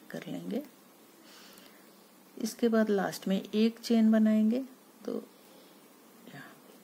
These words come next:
एक, और sorry, एक चेन बनाएंगे और single क्रोशिया से दो stitch लगाएंगे, एक, दो। जैसे हमने starting में बनाए थे। Next row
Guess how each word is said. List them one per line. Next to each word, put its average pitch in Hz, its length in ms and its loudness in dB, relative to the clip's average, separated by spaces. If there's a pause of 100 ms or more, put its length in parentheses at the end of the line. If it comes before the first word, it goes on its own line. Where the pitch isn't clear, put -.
(580)
एक, 190 500 -8 (1000)
और 190 60 -8
sorry, - 580 -12 (1300)
एक 180 120 -10
चेन 170 340 -6
बनाएंगे 190 480 -4 (180)
और 240 80 -2
single 170 460 0
क्रोशिया 139 480 -6
से - 160 -6
दो 110 200 -8
stitch - 380 -14
लगाएंगे, - 420 -12 (160)
एक, - 460 -8 (1900)
दो। 123 120 -6 (640)
जैसे 160 400 -8
हमने 165 320 -6
starting - 440 -12
में - 240 -14
बनाए - 260 -16
थे। - 1300 -18
Next 208 340 -4
row 202 80 2